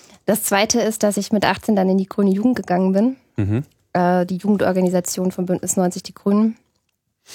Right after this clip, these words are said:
Speaker 1: Weil ich in der Schule angefangen hatte, mit einer Freundin so ein bisschen politisch zu diskutieren. Und der Witz ist eigentlich, dass sie ist zur Jungen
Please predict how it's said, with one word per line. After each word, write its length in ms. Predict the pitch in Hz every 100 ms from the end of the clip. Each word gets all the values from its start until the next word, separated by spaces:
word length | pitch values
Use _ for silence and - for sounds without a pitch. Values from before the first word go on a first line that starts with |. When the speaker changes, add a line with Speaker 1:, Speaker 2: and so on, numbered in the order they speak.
| - - - -
Speaker 1:
Weil 280 | 185 190
ich 120 | 180 196
in 60 |
der 80 | 180
Schule 240 | - 202 165
angefangen 400 | 180 190 185 180
hatte, 220 | - 185
mit 140 | 180
einer 140 | 175 180
Freundin 340 | 180 185 185
so 80 | 180
ein 60 |
bisschen 260 | 175 - 190
politisch 380 | - 196 208 202
zu 100 | 196
diskutieren. 640 | - - 202 277 262 277 - - - _ -
Und 420 | 202 196 190 -
der 120 | 190
Witz 260 | 214 - -
ist 200 | 196 -
eigentlich, 280 | 196 196
dass 160 | - 190
sie 140 | 220 220
ist 160 | -
zur 100 | -
Jungen 200 | 202 202